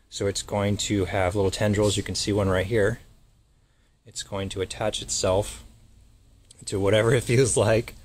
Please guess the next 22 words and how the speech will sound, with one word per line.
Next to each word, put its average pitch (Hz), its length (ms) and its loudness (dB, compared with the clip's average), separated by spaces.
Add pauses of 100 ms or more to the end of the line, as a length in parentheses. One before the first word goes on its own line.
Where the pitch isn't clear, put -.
(460)
<laughs> - 1200 -4
and 101 420 0
start 107 280 2
growing. 104 440 2 (2500)
And 123 180 -16
it's - 140 -18
that 147 220 -6
simple. 113 440 -4 (640)
So 113 180 -6
this 120 220 0
is 113 160 0
one, 120 520 2 (420)
uh, 113 240 0
thing 113 400 0 (840)
that 107 180 -8
I'm 104 100 -2
experimenting 113 640 0
with 110 200 2
right 110 180 2
now. 113 360 2 (960)
I 98 420 2 (100)
preferred 120 640 0